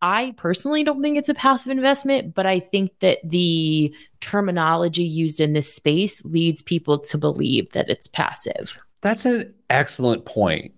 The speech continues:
Speaker 2: Passive income, I think, is often a phrase used incorrectly,
Speaker 1: Mm-hmm.
Speaker 2: right? Um, because there's a lot of work, there's a lot of risk,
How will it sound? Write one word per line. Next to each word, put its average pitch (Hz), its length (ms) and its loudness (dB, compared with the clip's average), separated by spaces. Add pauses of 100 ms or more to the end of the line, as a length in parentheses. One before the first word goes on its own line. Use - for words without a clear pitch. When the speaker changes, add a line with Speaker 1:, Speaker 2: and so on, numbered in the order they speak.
Speaker 2:
Passive 156 460 -2
income, 123 560 0
I 104 160 2
think, 107 360 -2
is 95 280 2
often 98 840 0 (260)
a 104 100 2
phrase 101 600 0
used 92 680 -2 (400)
incorrectly, 101 1040 0 (400)
Speaker 1:
Mm-hmm. 156 440 -2
Speaker 2:
right? 101 320 0 (380)
Um, 87 680 -2 (1600)
because 185 260 0
there's 226 180 0
a 226 60 0
lot 127 320 2
of 113 140 -4
work, 110 320 0
there's 104 160 -2
a 101 40 4
lot 90 300 2
of 87 200 -4
risk, 104 540 0